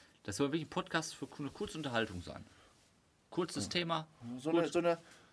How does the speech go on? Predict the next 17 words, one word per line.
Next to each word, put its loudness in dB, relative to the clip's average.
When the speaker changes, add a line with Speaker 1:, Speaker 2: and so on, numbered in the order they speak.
Speaker 2:
so -6
eine 0
sechs, 2
sieben -2
Kilometer 4
Jogging-Tour, 2
ne? 0
Speaker 1:
Ja, -12
es -8
können, 0
ich -8
bin -4
halt 0
auch -2
zehn 4
Kilometer 0
unterwegs. 2